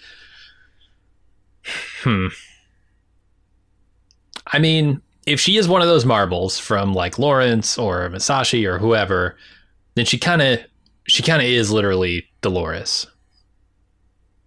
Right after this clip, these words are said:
But if she is some memory of Dolores that is now Christina, I feel like Christina would be Christina.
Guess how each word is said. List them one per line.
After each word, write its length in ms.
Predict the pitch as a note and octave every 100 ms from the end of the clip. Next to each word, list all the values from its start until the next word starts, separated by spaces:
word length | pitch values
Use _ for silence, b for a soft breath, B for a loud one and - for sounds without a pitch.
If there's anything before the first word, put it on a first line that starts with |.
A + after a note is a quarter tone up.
| _ -
But 140 | C3
if 80 | B2+
she 200 | - G3
is 120 | F3
some 400 | - D3+ B2 G#2+
memory 500 | A2 C#3+ F3+ F#3+ F#3
of 400 | - E3+ E3+ D#3
Dolores 600 | - D#3+ E3+ F3 F3 D#3+ -
that 140 | A#2+
is 140 | A2+
now 240 | A2+ B2 C3+
Christina, 800 | - A#2 - B2+ C3 E3 D#3+ -
I 100 | B2+
feel 280 | - E3+ F#3+
like 200 | D#3+ -
Christina 500 | - B2 - F#3+ D#3+
would 300 | A#2+ G#2 A2 - _
be 220 | A#2+ A#2
Christina. 800 | G#2+ - F#2+ - F#3+ D3 F2 -